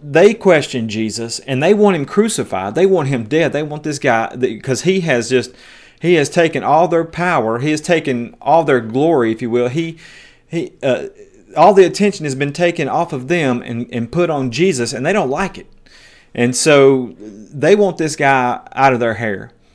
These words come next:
And even though he is God in the flesh, even though he is the Messiah that they have been looking for for hundreds of years, that the prophets have prophesied about way long ago, they want this guy gone. They don't, they don't believe in who he is. Some of them did,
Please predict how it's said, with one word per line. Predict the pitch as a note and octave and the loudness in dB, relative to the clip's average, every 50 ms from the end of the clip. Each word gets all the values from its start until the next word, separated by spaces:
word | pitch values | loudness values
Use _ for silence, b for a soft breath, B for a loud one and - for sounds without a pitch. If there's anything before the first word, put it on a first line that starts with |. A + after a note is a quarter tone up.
| b b b b b b b b | b b b b b b b b
And | C3 B2+ A#2+ A#2+ A#2+ - - | 0 2 2 2 2 2 2
even | E3+ G3+ G3+ G#3 F#3+ | 2 4 4 2 2
though | F#3 F3 E3+ | 2 2 2
he | E3+ E3+ F#3 E3 | 2 2 2 2
is | D3 B2 A2+ | 2 0 -2
God | G#2+ C#3 D3 D#3+ F3+ F#3+ F#3+ | -2 -2 -2 -2 -2 -2 -2
in | F3+ F3 | -4 -6
the | E3+ | -8
flesh, | - - - A#2 A2 G#2+ G#2+ G#2+ - - - - - _ b b b b b | -8 -6 -4 -2 0 -2 -2 -4 -10 -16 -18 -18 -20 _ b b b b b
even | D#3 F#3+ G#3 G3+ | 4 6 6 6
though | F#3+ F#3+ F#3 F3+ | 6 6 6 6
he | D#3+ F3+ F3+ | 6 4 4
is | E3+ E3+ D3 C3+ | 2 2 0 -4
the | B2+ A#2+ | -4 -4
Messiah | A#2+ A#2+ A#2 A#2+ - - E3+ F3+ E3+ C#3+ B2+ | -2 -4 -4 -6 -6 -8 -6 -4 -4 -4 -2
that | A#2+ B2 A#2+ - | -2 -2 -2 0
they | F3 F#3+ | 0 0
have | G3 E3 | 0 0
been | F3 E3 D#3+ | -2 -4 -2
looking | D#3+ F3+ F3 D3+ C3+ | -4 -4 -4 -4 -8
for | A#2+ - C#3 C3 B2+ | -6 -2 0 0 0
for | - - A2 | 0 -4 -6
hundreds | G#2 A#2 E3 F#3 G3 F#3 F3+ D3 C#3 | -4 -4 -4 -4 -4 -4 -6 -6 -6
of | C#3+ B2+ C3+ | -6 -6 -4
years, | D#3 D#3+ C#3+ A#2+ A2 A2+ A2 | -2 0 0 0 0 0 -4
that | - C3+ - | -6 -6 -6
the | B2+ | -6
prophets | G#2 - - - F#3 G3 G3 G3 C3 A#2 - - - b b b b b | -8 -8 -6 -6 -4 -4 -4 -4 -6 -6 -6 -8 -16 b b b b b
have | b B2+ B2+ | b -6 -6
prophesied | - - G#3+ G#3 F#3+ - D#3+ C3 - C#3 B2 A2+ G#2+ G#2+ | -4 -2 -2 -2 -2 -4 -6 -4 0 0 2 2 2 0
about | G#2+ A2 A2+ A2+ A2 - - - | 0 0 -2 -2 -2 -4 -10 -12
way | - B2 C3 E3+ G#3 G#3+ A#3 A3+ A3+ G#3+ | -10 -10 -8 -4 -4 -2 0 0 0 0
long | G3+ F#3+ F#3 F3+ E3+ D#3+ | 0 0 0 -2 -4 -4
ago, | C#3 B2 A#2 C3+ C#3 B2+ A2+ G2+ G2 G2+ b b b b b b b b b b b b b b b _ | -6 -4 -2 0 0 0 0 -2 -4 -6 b b b b b b b b b b b b b b b _
they | - C3+ D3+ | -4 -4 -2
want | E3 C#3+ C#3+ C3+ C3+ | 0 0 -2 -2 0
this | - C3 A2+ - | 0 -2 -2 -2
guy | - A2 F#2+ F#2+ | -6 -8 -8 -8
gone. | G2+ F#2 A#2+ A#2 B2 A#2 A2 | -6 -2 0 0 2 2 2
They | A#2 C3 | 2 0
don't, | C#3 C#3+ A#2 G2+ G2+ A#2 | 0 0 -4 -6 -6 -2
they | A#2 B2+ | -2 -2
don't | C#3+ C#3+ A2 | -2 -2 -6
believe | G#2 A2 G#2+ C3 D3+ D3 A#2 G#2 F#2+ G#2 | -6 -6 -4 -4 -2 -2 -4 -4 -6 -8
in | F#2 G2+ G#2+ | -10 -10 -8
who | A2 A#2 | -6 -6
he | A2 | -6
is. | G#2+ A2 - - | -6 -8 -8 -8
Some | - - F3 F3 F3 | -4 -2 -2 0 0
of | E3+ E3 | -2 -4
them | E3+ E3 D#3 | -4 -8 -6
did, | D#3 D#3+ D#3+ D#3 D3+ D3+ D#3 | -6 -4 -4 -4 -4 -6 -10